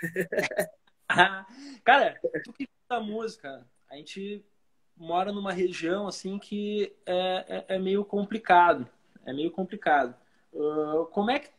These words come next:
Speaker 2: tu acha, assim, como é que tava o mercado antes da pandemia e co-, como é que tu acha que vai ser depois?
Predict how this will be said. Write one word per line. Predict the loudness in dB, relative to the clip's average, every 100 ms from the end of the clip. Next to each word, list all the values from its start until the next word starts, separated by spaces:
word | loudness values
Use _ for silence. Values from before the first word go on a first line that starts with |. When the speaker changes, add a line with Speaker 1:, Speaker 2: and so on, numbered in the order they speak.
| _ _
Speaker 2:
tu | 4 6
acha, | 6 2 -6
assim, | -12
como | -6 -6
é |
que | -4
tava | 0 0
o | 0
mercado | -4 -2 -2 -2 -4 -6
antes | -2 -2 -2
da | -6
pandemia | -4 -4 -4 -4 -4 -2 -2
e | -4
co-, | -4 -4
como | -6 -8
é | -4
que |
tu | 0
acha | 0 0
que |
vai | -4
ser | -4 -2
depois? | -2 -4 -4 -6 -6 -8 -14